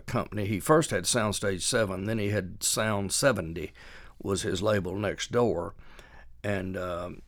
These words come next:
but he decided to get out of the business, and, um, he sold me the property.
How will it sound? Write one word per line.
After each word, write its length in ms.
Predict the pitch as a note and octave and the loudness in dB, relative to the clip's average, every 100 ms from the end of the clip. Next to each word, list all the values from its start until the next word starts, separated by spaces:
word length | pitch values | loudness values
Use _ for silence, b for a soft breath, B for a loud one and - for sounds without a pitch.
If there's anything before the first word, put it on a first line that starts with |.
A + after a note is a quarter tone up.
| - | -12
but 260 | A2 G2+ | -6 -4
he 120 | - C#3 | 2 2
decided 380 | G#2+ B2+ A#2+ | 2 2 2
to 60 | F#2+ | 2
get 160 | G2+ A2 | 0 2
out 120 | G#2+ | 2
of 40 | |
the 80 | G2 | 0
business, 480 | G2+ A2 G#2 G#2 - | 0 0 0 -2 -2
and, 340 | - G#2 F2+ | -2 -2 -4
um, 300 | F2+ F#2 F2+ - - - b b - | -4 -4 -6 -12 -20 -20 b b -2
he 140 | C3+ | 0
sold 300 | - A#2+ G#2+ | 2 2 2
me 80 | G2 | 2
the 80 | F2 | 0
property. 640 | A2 G#2 G2 G#2 A2 | 0 0 0 -4 -4